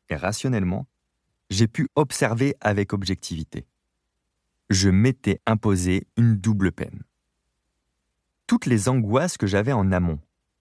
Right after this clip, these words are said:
toute cette peur de l'échec qui m'avait nourri les semaines qui précédaient le moment de la prestation,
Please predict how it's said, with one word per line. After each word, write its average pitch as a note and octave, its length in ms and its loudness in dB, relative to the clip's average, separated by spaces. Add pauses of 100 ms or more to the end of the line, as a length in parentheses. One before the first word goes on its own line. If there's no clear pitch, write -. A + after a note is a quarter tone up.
(320)
toute G3 160 0
cette C3 200 -2
peur - 240 -2
de A2 80 2
l'échec A#2 580 0
qui - 140 -4
m'avait G2+ 240 2
nourri C3+ 480 2
les A#2 100 0
semaines B2 380 0
qui - 100 -8
précédaient A#2 560 -2
le C3 100 0
moment F2+ 300 0
de D#2+ 60 -2
la D#2+ 80 -4
prestation, D#2 580 -10